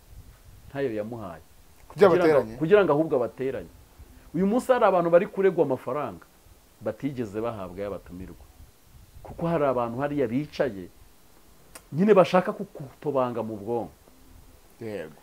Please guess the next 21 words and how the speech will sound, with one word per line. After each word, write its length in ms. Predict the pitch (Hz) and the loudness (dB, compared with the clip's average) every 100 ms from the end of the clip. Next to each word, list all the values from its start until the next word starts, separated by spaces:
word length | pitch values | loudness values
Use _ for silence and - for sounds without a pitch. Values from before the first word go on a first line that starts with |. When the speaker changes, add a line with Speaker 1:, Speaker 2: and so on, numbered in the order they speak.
| - 123 | -8 2
Speaker 1:
Rero 200 | 180 240 | 4 4
Ezekiel, 760 | 208 226 - 233 196 120 98 - - - - | 2 -4 -6 -2 0 -2 -8 -16 -20 -20 -6
njye 120 | 120 | -2
ndumva 300 | 180 247 190 | 0 0 2
ntago 280 | 180 214 170 | 2 0 0
byari 300 | 139 165 196 165 | -2 0 0 -2
kuba 200 | 165 190 | -4 -2
birebire, 560 | 156 139 123 127 180 - | -2 -2 0 -2 -2 -2
ariko 300 | 185 208 170 | -4 -4 -2
ibyo 140 | 151 | 0
bintu 180 | 143 135 | 2 2
bavuze, 680 | 156 196 156 120 90 90 - _ _ _ _ _ 165 | 4 4 0 -6 -8 -10 -12 _ _ _ _ _ -4
nese 220 | 180 185 | -2 0
Kamana 400 | 180 170 151 139 | 2 2 2 4
aranyicaza 520 | 151 147 147 135 123 | 4 2 0 -2 -2
akambwira 380 | 113 131 127 127 | -2 -2 -2 -8
uti, 100 | 110 | -10
"Kora 220 | - 110 | -8 -6
ibi 120 | 104 | -6
n'ibi 280 | 104 113 104 | -8 -10 -10
n'ibi." 260 | 92 95 | -10 -10